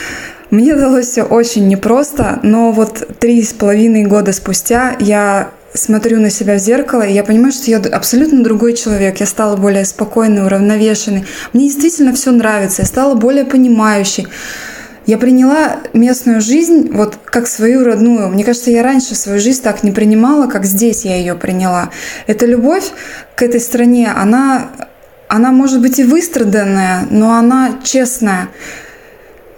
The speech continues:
и взаимная, что мне очень нравится. Я не встречала здесь плохого отношения к себе. Кто бы что ни говорил, у всех разные истории.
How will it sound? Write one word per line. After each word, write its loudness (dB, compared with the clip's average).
и 2
взаимная, 0
что -2
мне 2
очень -2
нравится. 0
Я 2
не 4
встречала 0
здесь -2
плохого 0
отношения 0
к -6
себе. -2
Кто -2
бы 2
что 0
ни 4
говорил, 2
у 0
всех -4
разные 0
истории. 0